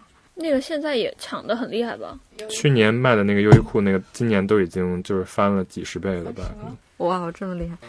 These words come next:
Speaker 3: 就是当时优衣库不是已经抢成了僵尸现场吗？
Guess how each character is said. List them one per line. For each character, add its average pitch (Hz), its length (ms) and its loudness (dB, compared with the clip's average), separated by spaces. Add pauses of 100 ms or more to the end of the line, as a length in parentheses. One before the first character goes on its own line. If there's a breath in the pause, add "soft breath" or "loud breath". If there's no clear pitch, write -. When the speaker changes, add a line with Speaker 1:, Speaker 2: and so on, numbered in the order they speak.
(360 loud breath)
Speaker 3:
就 196 60 -6
是 214 200 -4 (120)
当 220 160 -2
时 180 200 -2
优 196 160 -2
衣 202 80 -4
库 196 240 -4
不 175 140 -10
是 175 120 -6
已 165 120 -4
经 165 260 -6
抢 147 340 -8
成 151 160 -8
了 156 100 -6
僵 175 280 -6
尸 175 180 -8
现 170 240 -6
场 - 240 -12
吗？ - 160 -14